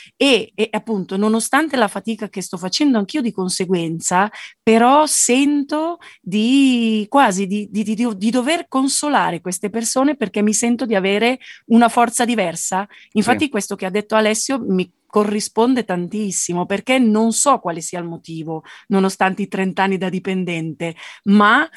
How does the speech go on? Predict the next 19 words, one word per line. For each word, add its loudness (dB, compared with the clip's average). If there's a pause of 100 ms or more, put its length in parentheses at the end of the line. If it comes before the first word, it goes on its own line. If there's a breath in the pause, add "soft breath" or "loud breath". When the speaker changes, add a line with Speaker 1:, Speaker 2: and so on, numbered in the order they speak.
(580 loud breath)
Speaker 1:
arrivati 2
a -2
questo -6
punto, -2
anziché -2
dire, 0
"Finalmente -2
ci -6
saranno 0
cinque 0
giorni 0
di -2
vacanza", 0
che -6
poi 0
quest'anno 0
il 0
ponte 2
cade -2